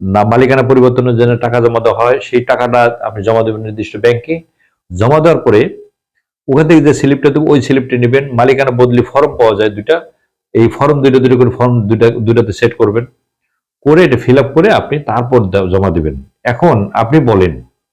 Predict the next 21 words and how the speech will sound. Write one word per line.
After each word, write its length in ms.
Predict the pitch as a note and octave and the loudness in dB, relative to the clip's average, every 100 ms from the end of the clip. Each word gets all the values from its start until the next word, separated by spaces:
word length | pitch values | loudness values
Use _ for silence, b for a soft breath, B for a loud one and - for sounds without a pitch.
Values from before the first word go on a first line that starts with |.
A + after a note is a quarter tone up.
| _ _ _ _ _ _ _ _ _ _ - | _ _ _ _ _ _ _ _ _ _ -6
সবাইকে 320 | B2+ E3 F3 | 0 2 4
আবার 180 | E3 C#3+ | 4 4
বিআরটি 320 | D#3+ D#3 D#3+ | 2 4 2
অফিসে 240 | A#2 G#2+ | 0 0
যাইতে 240 | G2 F#2+ F2 | -2 -2 -4
হবে। 100 | F2 | -6
যদি 160 | A2 | -8
পাঁচজন 380 | B2+ B2+ C3 D3 | -2 -2 -2 0
ওয়ারিশান 320 | D3 D3 D#3 | 0 0 -2
থাকে, 160 | E3+ F3 | -4 -4
পাঁচজনকে 480 | B2 G#2+ B2 A2+ G#2+ | -4 -4 -8 -8 -4
যাইতে 240 | F2+ - C#2+ | -4 -6 -16
হবে। 140 | - _ _ _ _ _ _ _ _ _ _ _ - | -18 _ _ _ _ _ _ _ _ _ _ _ -6
আপনার 200 | F#2 A2 | 0 2
যদি 100 | C#3 | 2
সাতজন 400 | - B2 B2+ C#3+ | 0 0 0 2
ওয়ারিশান 320 | C#3 C3+ D3 | 2 2 0
থাকে, 340 | C#3 D3 G3 G3 | 0 0 0 -2
সাতজনকে 480 | - B2+ C3+ B2+ A#2 | -2 -2 0 0 2
যাইতে 220 | F#2+ E2 | 2 0
হবে, 220 | C#2+ - | -4 -8